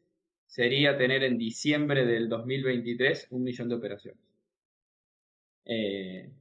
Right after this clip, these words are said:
lo cual es un número grande, pero la verdad que confiamos en que, en que vamos a llegar. Entonces, eh, hoy, hoy el objetivo está puesto ahí, pero sí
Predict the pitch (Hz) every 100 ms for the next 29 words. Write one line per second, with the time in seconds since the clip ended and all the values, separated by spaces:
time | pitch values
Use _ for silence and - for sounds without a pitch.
0 | _ - 110 120 123 - 110 - - -
1 | 113 113 113 104 104 117 110 120 131 120
2 | 101 95 _ _ 101 104 104 104 98 _
3 | _ _ _ _ _ - 107 127 120 113
4 | 101 101 95 - 101 104 117 113 104 117
5 | 135 151 - - _ _ _ _ _ _
6 | _ _ _ - 120 127 - 127 - 135
7 | 139 135 143 143 123 123 117 135 127 135
8 | 131 127 147 185 202 127 123 - 151 165
9 | -